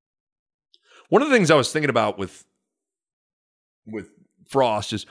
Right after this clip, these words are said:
arguably the biggest thing that has hurt Frost is in, in these first two seasons at Nebraska,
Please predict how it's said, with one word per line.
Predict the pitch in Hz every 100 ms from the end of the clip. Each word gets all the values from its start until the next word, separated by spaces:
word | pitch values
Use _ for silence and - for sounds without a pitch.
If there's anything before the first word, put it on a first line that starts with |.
| - - -
arguably | 285 415 359
the | 165
biggest | 120 143 147 175 147
thing | 147
that | 135
has | 101
hurt | - 123 135
Frost | - - 92 101 143 - - -
is | 120 110 98 - - _ -
in, | 117 - 117
in | 113 104 - 117
these | 101 -
first | 135 127
two | 127
seasons | 127 120 120
at |
Nebraska, | 98 92 104 - 135